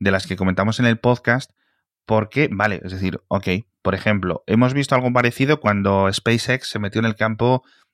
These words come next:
y pidió licencias para extraer metano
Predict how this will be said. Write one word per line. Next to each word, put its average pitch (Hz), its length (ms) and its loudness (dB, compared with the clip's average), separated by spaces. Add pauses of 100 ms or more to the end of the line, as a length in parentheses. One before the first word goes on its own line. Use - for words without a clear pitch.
y 104 260 4
pidió 98 260 2
licencias 113 460 0
para 98 160 0
extraer 101 760 2
metano 90 500 -2